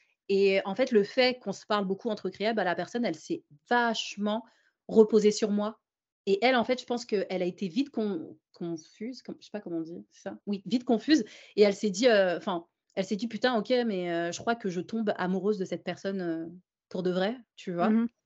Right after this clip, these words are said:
Speaker 1: Et du coup, elle s'est vachement reposée sur moi. Et du coup, vu que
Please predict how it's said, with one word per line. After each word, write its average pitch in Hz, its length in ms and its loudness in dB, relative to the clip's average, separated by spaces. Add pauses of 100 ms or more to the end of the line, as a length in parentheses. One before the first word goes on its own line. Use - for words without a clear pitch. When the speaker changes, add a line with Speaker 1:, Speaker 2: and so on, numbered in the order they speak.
(260)
Speaker 1:
Et 196 80 2
du 196 120 -4
coup, 277 80 4
elle 202 120 6
s'est 185 320 -2
vachement 240 460 0
reposée 214 380 0
sur 185 180 -6
moi. 220 200 -2
Et 202 100 0
du 175 140 -8
coup, 302 280 0 (260)
vu 214 160 -2
que 247 120 4